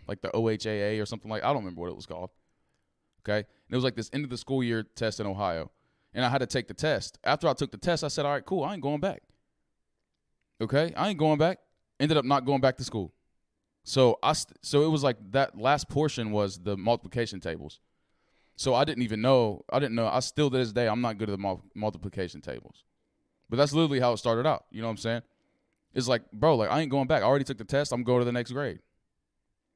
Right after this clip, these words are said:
Why do I, why do I need to do this?" But it's just crazy to me, these reasons, okay? Lack of funding. So they're putting all of the funding that they have into these pointless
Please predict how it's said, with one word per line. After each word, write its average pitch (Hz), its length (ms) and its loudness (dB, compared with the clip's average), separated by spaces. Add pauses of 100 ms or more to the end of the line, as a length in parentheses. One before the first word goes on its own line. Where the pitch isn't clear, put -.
(460)
Why 123 160 4
do 123 100 8
I, 123 260 4
why 131 220 2
do 139 140 2
I 131 80 4
need 123 160 -2
to 117 80 -8
do 131 120 -4
this?" - 240 -12 (1040)
But 151 120 6
it's 165 100 2
just 156 140 -2
crazy 175 320 2
to 123 140 -4
me, 107 240 -6 (360)
these 127 220 2
reasons, 135 560 -4 (200)
okay? 135 320 0 (220)
Lack 151 300 4
of 156 100 0
funding. 156 380 -2 (880)
So 160 120 6
they're 143 120 6
putting 180 240 6
all 151 200 6
of 147 80 6
the 127 80 2
funding 131 480 0 (440)
that 127 140 2
they 127 120 2
have 127 400 2
into 127 240 -2
these 123 280 -2 (400)
pointless 147 560 2